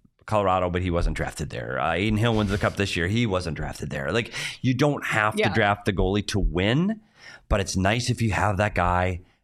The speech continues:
Speaker 1: to be the cornerstone of your franchise. One, it ends up being cheaper for you in the long run 'cause you're gonna have to pay somebody a heck of a lot of money to, to fill those, those
Speaker 2: Mm-hmm.
Speaker 1: shoes. So I do look for the Coyotes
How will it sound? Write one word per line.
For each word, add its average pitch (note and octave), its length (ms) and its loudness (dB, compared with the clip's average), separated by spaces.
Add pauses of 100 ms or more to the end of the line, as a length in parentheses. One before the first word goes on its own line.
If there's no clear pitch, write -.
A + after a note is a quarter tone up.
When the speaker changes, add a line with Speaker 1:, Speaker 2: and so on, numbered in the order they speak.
(120)
Speaker 1:
to - 60 -2
be F#2 100 2
the E2+ 120 0
cornerstone G#2 460 0
of G#2+ 60 2
your F#2 120 0
franchise. F#2 440 2
One, D3 300 2
it G#2 160 0
ends A2 160 0
up G2+ 100 0
being G2 160 0
cheaper - 320 -2
for F2+ 160 0
you E2+ 60 0
in D#2+ 60 -4
the D2+ 80 -4
long F#2+ 180 2
run F2+ 100 0
'cause - 120 -6
you're F#2 80 -2
gonna F#2 80 2
have - 40 -20
to - 60 -12
pay G2+ 200 -2
somebody E2 320 0
a C#2+ 40 0
heck - 220 -2
of E2+ 40 -4
a E2+ 40 -2
lot D#2+ 180 0
of D2+ 60 -6
money D#2+ 300 -4
to, F2 100 -8
to - 180 -10
fill F2+ 400 -2
those, D#2+ 340 -6
those G3+ 200 0
Speaker 2:
Mm-hmm. G#3+ 80 2
Speaker 1:
shoes. A#2 240 -2 (260)
So B2 200 0
I B2 260 2
do A#2+ 340 0
look G#2+ 220 0
for A2+ 100 -2
the G#2 80 2
Coyotes F2+ 640 0